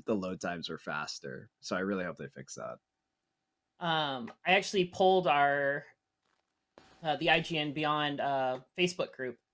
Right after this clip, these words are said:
Speaker 2: and had a couple, the couple people are in line with a lot of the points we're making. Uh, Angelo Ray, "I hope the map system gets refined. I get what they were going for in Fallen Order, but it was a hot mess to try and navigate."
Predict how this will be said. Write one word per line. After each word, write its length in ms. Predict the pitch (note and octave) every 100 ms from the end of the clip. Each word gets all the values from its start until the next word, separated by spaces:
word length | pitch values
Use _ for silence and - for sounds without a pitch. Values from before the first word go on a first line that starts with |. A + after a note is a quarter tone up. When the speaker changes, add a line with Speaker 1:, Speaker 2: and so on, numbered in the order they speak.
| _
Speaker 2:
and 520 | C#3+ C#3+ C#3 C#3 C3+ - -
had 120 | D#3+
a 40 |
couple, 360 | D#3 F3+ E3 D3
the 80 | D3+
couple 260 | - E3+ D#3+
people 300 | F3 E3+ D#3
are 320 | D3 C#3+ C#3+ _ _ _ _
in 120 | B3+ C#4
line 220 | C4 A#3+
with 100 | F#3+
a 40 |
lot 160 | G3 F#3
of 40 |
the 60 | F3
points 260 | F#3 D#3+
we're 80 | E3+
making. 420 | D3+ C#3 D3 C3+ C#3 _ _ _
Uh, 300 | C#3 C#3+ C#3 -
Angelo 340 | G#3 F#3 F#3+
Ray, 280 | E3+ G3 G3
"I 40 | F#3
hope 140 | F#3+
the 60 | E3
map 260 | D#3 D#3+
system 340 | - F#3+ F3+ F3+
gets 200 | F3 -
refined. 500 | D#3 E3 E3+ F#3+ G3+ D3
I 40 |
get 120 | D3+
what 120 | F3
they 80 | E3+
were 100 | D3
going 280 | C3 D3 E3
for 180 | F3 F#3
in 80 | F3+
Fallen 260 | F3 E3+
Order, 220 | E3+ E3+ F#3+
but 100 | F3+
it 40 |
was 100 | B2+
a 40 | B2
hot 340 | - F#3 F3 E3+
mess 360 | D#3 D#3+ -
to 80 | -
try 180 | E3 D#3
and 100 | D3+
navigate." 600 | D3 D3 E3 E3 F3+ -